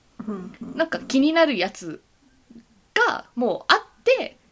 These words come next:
Speaker 2: で、その気になる作品を見つけるために、あの、ネトフリやら、図書館やらとかであるかなって、そういう意味で図書館的な使い方をね、してるのよ。
Speaker 1: うんうんうん。
Speaker 2: ネトフリなんか特に。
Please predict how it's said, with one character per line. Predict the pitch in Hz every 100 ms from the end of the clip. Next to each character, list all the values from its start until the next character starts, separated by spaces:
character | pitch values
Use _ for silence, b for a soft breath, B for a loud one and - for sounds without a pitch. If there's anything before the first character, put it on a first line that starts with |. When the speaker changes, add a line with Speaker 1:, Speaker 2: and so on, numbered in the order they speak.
| _ _
Speaker 2:
で、 | 330
そ | 330
の | 392 508 494 320 -
気 | -
に | 381 494 539
な | 440
る |
作 | - 220 - 226
品 | 254 247 247
を | - 427 - - b b b 262
見 |
つ | 247 -
け | 320
る | 311
た | 311 311
め | 311 311
に、 | 359 381 185 220 b b b b b b b _
あ | - 196
の、 | 185 175
ネ | 180 190
ト | 180
フ | 180
リ | 165
や | 185
ら、 | 202 185 175 175 - 78 110 87 127 196
図 | 196
書 | 220 196
館 | 185
や | 208 269
ら | 214 170
と | 190 208
か | 190
で | 220 185 - B B
あ | 302
る | 381 370
か | 202 175
な | 214
っ | - - _
て、 | - 107 - 233
そ | - 311 415
う |
い | 415
う |
意 | 392
味 | 427
で | 415
図 | - 214
書 | 196
館 | 208 196
的 | 196 196 180
な | 180
使 | - 180
い |
方 | 170 170 180
を | 180
ね、 | 277 - _ -
し | -
て | 170
る | 185
の | 165
よ。 | -
Speaker 1:
う |
ん |
う |
ん | 196
う |
ん。 |
Speaker 2:
ネ | 208
ト | 233
フ | 240
リ | 226
な | 226
ん | 220
か | -
特 | 196 - -
に。 | 170